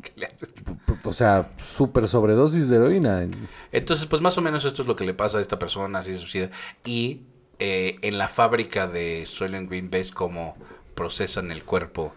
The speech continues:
Speaker 1: de Sol para
Speaker 2: Crear.
Speaker 1: crear Soylent Green. Porque, una vez más, Juan José,
Speaker 2: Una vez más.
Speaker 1: Soylent Green is people.
Speaker 2: Soylent Green is people.
Speaker 1: Así es.
Speaker 2: Ya terminé.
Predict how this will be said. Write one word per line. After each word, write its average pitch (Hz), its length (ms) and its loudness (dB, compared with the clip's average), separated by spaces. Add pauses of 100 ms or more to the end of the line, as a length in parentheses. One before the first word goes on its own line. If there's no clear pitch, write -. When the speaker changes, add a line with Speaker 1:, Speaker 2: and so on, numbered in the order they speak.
(320)
Speaker 1:
de 87 140 -6
Sol 90 460 0 (400)
para 73 840 -2 (160)
Speaker 2:
Crear. 95 540 6 (320)
Speaker 1:
crear 78 460 -8 (280)
Soylent 80 500 -12
Green. 76 240 -14
Porque, 165 580 8
una 180 160 4
vez 202 180 8
más, 180 300 4
Juan 87 120 -16
José, 80 260 -16 (160)
Speaker 2:
Una 104 260 2
vez 92 220 4
más. - 500 -6
Speaker 1:
Soylent 85 440 -6
Green 120 220 -10 (240)
is - 180 -14
people. - 260 -18 (760)
Speaker 2:
Soylent 113 600 4
Green 135 320 6
is 139 220 4
people. 139 1080 10
Speaker 1:
Así 120 220 8
es. 113 400 6 (140)
Speaker 2:
Ya 101 240 4
terminé. 98 220 -2